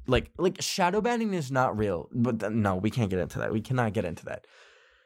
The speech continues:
<sighs> At the end of the day, if a video doesn't get views, it's probably 'cause it wasn't a good video.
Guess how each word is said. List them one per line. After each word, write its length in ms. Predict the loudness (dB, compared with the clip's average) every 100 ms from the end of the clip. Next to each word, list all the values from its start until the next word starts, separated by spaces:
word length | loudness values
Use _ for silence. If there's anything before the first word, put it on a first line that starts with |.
| _ _ _ _
<sighs> 1080 | -8 -6 -6 -10 -18 _ _ _ _ _ -2
At 160 | 0 0
the 80 | -2
end 80 |
of 60 | 0
the 60 | 2
day, 140 | 2
if 100 | 2
a 40 |
video 480 | 0 0 2 2 0 -6
doesn't 240 | 0 2 2
get 120 | 0
views, 360 | 2 2 0 -8 _ _ _ _ 0
it's 140 | 0
probably 440 | 2 2 2 0 0
'cause 200 | 0 0
it 60 |
wasn't 280 | 0 0 0
a 60 | 2
good 240 | 2 2
video. 420 | -2 -2 -10 -16